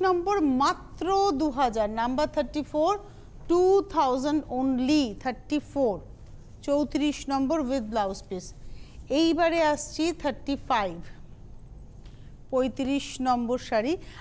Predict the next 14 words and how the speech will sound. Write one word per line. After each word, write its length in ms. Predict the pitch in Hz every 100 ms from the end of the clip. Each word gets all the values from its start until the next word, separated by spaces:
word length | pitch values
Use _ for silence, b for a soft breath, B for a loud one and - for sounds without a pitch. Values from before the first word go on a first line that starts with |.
| B
আপনারা 380 | 247 254 381 415
যারা 200 | 427 415 262
আসবেন 400 | 247 - 349 381
মনে 240 | 311 277 294
করছেন, 440 | 277 277 320 320
চলে 260 | 320 302 320
আসতেই 360 | 311 311 349
পারেন, 220 | 330 370 427
এটা 200 | 330 302
ঢাকুরিয়া 600 | 247 226 226 294 330 330
রেল 240 | 269 254
স্টেশনের 400 | - 311 320 349
একদম 420 | 294 240 254 330
কাছে। 480 | 277 214 - 220